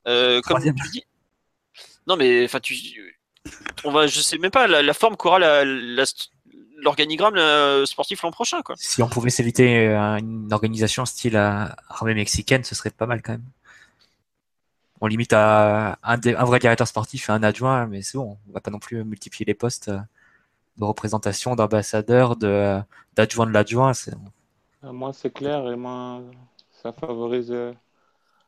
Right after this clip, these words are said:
Speaker 3: euh, le, le, l'aspect serein du travail, puisque t'auras toujours, euh, plus il y a de monde et puis t'auras toujours des, des histoires de, de lutte de pouvoir,
Speaker 2: C'est ça.
Speaker 3: euh,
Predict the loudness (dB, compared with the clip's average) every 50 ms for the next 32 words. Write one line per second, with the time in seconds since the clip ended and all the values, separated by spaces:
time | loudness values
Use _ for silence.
0 | _ _ _ _ _ _ _ _ _ -14 -10 -8 -6 -6 -6 -6 -6 -6 -8 -8
1 | -8 -8 -8 -10 -10 -10 -10 -10 -8 -6 -6 -6 -6 -6 -6 -8 -8 -10 -10 -14
2 | -16 _ _ _ _ _ _ _ -16 -12 -8 -8 -6 -6 -6 -6 -6 -4 -4 -4
3 | -2 -2 -2 -2 0 0 0 0 0 -2 -4 -6 -8 -10 -4 -2 -2 0 0 0
4 | -2 -4 -6 -8 -10 -16 -20 _ _ -14 -14 -12 -10 -8 -8 -8 -10 -10 _ -10
5 | -10 -8 -6 -4 -2 -2 -2 -2 -2 -4 -4 -6 -8 -12 _ _ -6 -4 -4 -4
6 | -6 -8 -10 -10 -8 -8 -10 -10 -12 -16 -14 -10 -8 -8 -8 -8 _ -12 -10 -6
7 | -6 -4 -4 -4 -8 -10 -12 _ _ _ _ _ _ _ _ _ _ _ _ _
8 | _ _ _ _ -10 -6 -4 -4 -4 -4 -4 -6 -8 -8 -12 -12 -6 -2 0 0
9 | 0 0 -2 -4 -6 -6 -6 -8 -10 -8 -8 -8 -6 -8 -8 -8 -8 -8 -8 -10
10 | -12 -8 -6 -4 -2 -2 -2 -2 -2 -4 -4 -6 -8 -8 -10 -12 -14 -14 -16